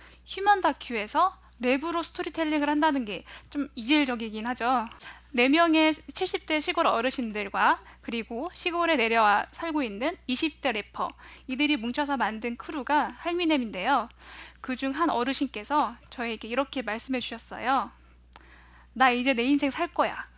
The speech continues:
음. 아, 전통적으로 한국 사회는 여성들의 희생과 순종을 미덕으로 삼았습니다. 아, 그리고 우리 어머니만 보더라도, 할머니 세대만 보더라도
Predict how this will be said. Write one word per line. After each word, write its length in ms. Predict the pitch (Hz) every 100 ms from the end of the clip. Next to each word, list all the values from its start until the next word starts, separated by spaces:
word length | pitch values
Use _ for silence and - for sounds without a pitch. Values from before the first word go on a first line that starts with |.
| - - - - -
음. 400 | 240 240 233 208 - - - - - - - -
아, 180 | 240 220 - -
전통적으로 840 | 262 285 370 339 302 302 294 294
한국 280 | 339 359 -
사회는 640 | 302 294 269 226 254 214 -
여성들의 720 | 233 233 302 285 226 247 359 - - - -
희생과 500 | 320 330 247 190 - _ - -
순종을 520 | - 330 302 240 294
미덕으로 360 | 240 240 240 226
삼았습니다. 680 | 269 285 - 240 220 202 202 - - - - -
아, 220 | 226 214 226
그리고 420 | - 254 294 339
우리 380 | 240 240 247 - - -
어머니만 520 | 254 269 320 294 269
보더라도, 560 | 233 233 220 202 247 392 _ -
할머니 320 | 359 381 370
세대만 320 | 330 294 277
보더라도 640 | 233 220 208 - 311 233